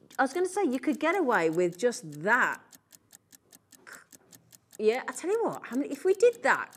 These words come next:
how many could we do? One. So one. So you got one, two, three, four, five, six, seven diamonds. You could definitely do those five sliders, couldn't you?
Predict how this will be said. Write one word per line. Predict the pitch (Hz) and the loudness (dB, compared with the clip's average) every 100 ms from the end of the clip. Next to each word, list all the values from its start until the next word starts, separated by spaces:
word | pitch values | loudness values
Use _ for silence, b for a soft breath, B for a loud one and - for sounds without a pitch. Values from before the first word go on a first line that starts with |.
| - | -14
how | - 254 | -4 -2
many | 254 | -2
could | 254 | -4
we | 226 | -4
do? | 196 160 | 0 0
One. | 165 214 262 339 403 - _ - _ - _ - _ - | 0 -4 -2 -4 -6 -12 _ -20 _ -20 _ -20 _ -16
So | - 208 | -6 -6
one. | 202 208 220 220 269 339 349 - _ - _ - _ - _ - _ - _ - _ - _ - _ - _ - _ - | -4 -2 -2 -2 -2 -4 -6 -12 _ -20 _ -20 _ -20 _ -20 _ -20 _ -20 _ -20 _ -20 _ -20 _ -20 _ -20
So | - 247 | -8 -2
you | 240 233 | -2 0
got | 262 240 | 0 0
one, | 254 311 359 | 0 0 -2
two, | 359 339 330 | -2 -2 -2
three, | 330 285 277 | 0 0 2
four, | 277 247 233 | 0 2 4
five, | 226 233 233 226 | 2 -2 -2 -2
six, | 220 247 240 - | -4 -6 -6 -10
seven | - - 277 262 277 | -2 0 2 2 0
diamonds. | 254 262 269 226 175 165 | 2 2 2 0 -4 -8
You | 208 | -8
could | 254 | -2
definitely | 277 277 311 | -2 -4 -8
do | 285 262 | -4 -2
those | 240 233 | -2 -4
five | - 233 202 | -4 -4 -4
sliders, | 139 208 - 156 | -2 -2 -2 -6
couldn't | - 247 | -6 -8
you? | 180 160 | -6 -10